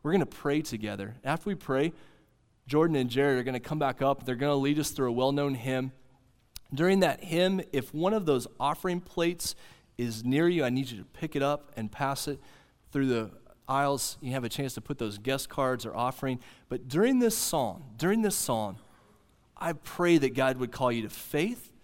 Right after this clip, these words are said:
call you to his word, call you to his church. There's gonna be pastors and people down here at the front to pray for you. Use this time to say, "God, I believe that you are good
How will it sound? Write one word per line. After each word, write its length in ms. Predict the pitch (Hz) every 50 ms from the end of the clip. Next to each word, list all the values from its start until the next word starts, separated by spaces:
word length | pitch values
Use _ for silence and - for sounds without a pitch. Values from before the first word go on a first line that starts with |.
| _ _ _ _ _ _ _ _ _ _ _ -
call 200 | - - 139 135
you 120 | 127 120 110
to 140 | - 113
his 200 | 107 107 - -
word, 480 | 120 120 143 160 180 185 185 185 185 180 - - - - - _ _ _ -
call 220 | - - 151 151
you 100 | 160 156
to 160 | 147 - 143
his 220 | 120 101 - - -
church. 720 | - - - - - 156 185 240 226 - - - - - - - - _ _ _ _ _ _ _ _
There's 160 | - 185 202 196
gonna 140 | 220 202
be 100 | 170 143
pastors 640 | - - - 160 175 170 - - - 208 196 - -
and 100 | 143 131
people 260 | - 175 170 - 180
down 220 | 139 151 151 160 160
here 120 | 160 160
at 80 | 151 135
the 80 | 143
front 340 | - - - 156 160 165 -
to 80 | - 113
pray 340 | - - - - 147 160 170
for 160 | - - 196
you. 220 | 190 196 208 208 208 - - - - _ _ _ _ _ _ _ _ _ _ _ _ _ _ _ _ _ _ _
Use 380 | 131 127 156 208 254 269 247 -
this 180 | 269 247 -
time 300 | - - 175 156 147 139
to 60 | 131 120
say, 220 | - - 139 123
"God, 400 | 117 123 135 147 160 175 175 160 - - - - _ _ _ _ _ _ _ _ _ _ _ -
I 140 | 143 156 147
believe 380 | 127 127 110 120 139 165 180
that 100 | 233 226
you 160 | - 165 185 202
are 120 | 202 175
good 380 | 127 - 123 107 104 98 101